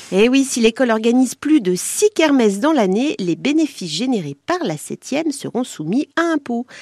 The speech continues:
Alors on comprend mieux pourquoi la fête est organisée au même moment pour toutes les classes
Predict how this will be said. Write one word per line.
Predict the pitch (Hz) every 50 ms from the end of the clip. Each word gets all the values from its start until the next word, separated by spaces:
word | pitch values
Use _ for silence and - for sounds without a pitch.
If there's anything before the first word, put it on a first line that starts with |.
| - -
Alors | 160 156 147
on | - 180
comprend | - - - 330 330 - - - 226 202
mieux | 202 240 302 339
pourquoi | - - 185 - - 202
la | 175 151
fête | 151 - - 254 262 -
est | 160 - - 151
organisée | 170 170 175 170 185 180 165 160 170 - _
au | - 175
même | 175 175 196 240 285 381 392 392 311
moment | 269 233 214 190 165 170 226 294 - - - - - _ _
pour | - - - - -
toutes | _ - 302 - - -
les | 147
classes | - - - 226 254 262 208 147